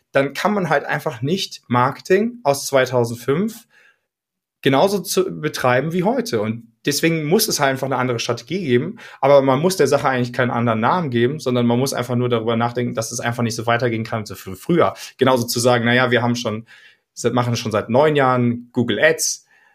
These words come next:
ähm, und wir haben da schon immer hunderttausend Euro investiert und das haben wir schon immer so gemacht und das können wir auch weiterhin machen.“ Aber dass vielleicht die Effektivität abgenommen hat oder dass man vielleicht auch mal halt logischerweise was an-, ändern muss, darüber muss man halt immer nachdenken. Und das,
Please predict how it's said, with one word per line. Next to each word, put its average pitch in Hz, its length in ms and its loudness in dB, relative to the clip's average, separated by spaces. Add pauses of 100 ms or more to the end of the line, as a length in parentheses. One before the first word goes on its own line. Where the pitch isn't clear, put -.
(160)
ähm, 107 320 -2
und 113 280 -4
wir 110 200 4
haben 104 520 0
da 110 80 -4
schon - 160 -8
immer 147 260 2
hunderttausend 139 540 2
Euro 147 260 4
investiert 110 640 -2
und - 380 -12
das 117 100 -6
haben 131 120 0
wir 123 80 2
schon 127 140 -4
immer 151 240 2
so 120 140 0
gemacht 117 420 -2
und 127 60 -10
das 117 140 -6
können 127 160 -4
wir 113 40 4
auch 107 80 -2
weiterhin 135 280 2
machen.“ 107 280 -6 (360)
Aber 131 160 2
dass 127 180 2
vielleicht 131 240 2
die 139 60 0
Effektivität 131 760 -2
abgenommen 143 520 0
hat 117 160 0
oder 117 160 0
dass 113 120 -4
man 117 120 -2
vielleicht 113 240 -2
auch 120 100 -2
mal 120 160 0
halt 117 280 -2
logischerweise 113 580 0
was - 80 -8
an-, 147 160 -6 (100)
ändern 151 240 -2
muss, 139 260 -2 (520)
darüber 131 420 0
muss 151 180 -4
man 147 80 -2
halt 151 100 -4
immer 143 180 -2
nachdenken. 156 600 -6
Und 139 160 -6
das, - 300 -6